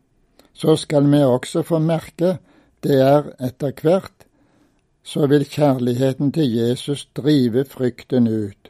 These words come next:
Bekjenner vi troen på Jesus, så skal vi også få merke at frimodigheten vokser.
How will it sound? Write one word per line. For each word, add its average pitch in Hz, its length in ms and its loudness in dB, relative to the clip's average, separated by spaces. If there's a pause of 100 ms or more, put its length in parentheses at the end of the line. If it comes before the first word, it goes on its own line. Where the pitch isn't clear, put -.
(800)
Bekjenner 165 480 0
vi 180 160 0
troen 175 560 2
på 151 240 -4
Jesus, 127 680 -2 (320)
så 143 180 -4
skal 139 320 -2
vi 151 80 2
også 139 480 0
få 139 160 0
merke 156 540 -4 (340)
at 127 240 -10
frimodigheten 139 960 0
vokser. 113 560 -8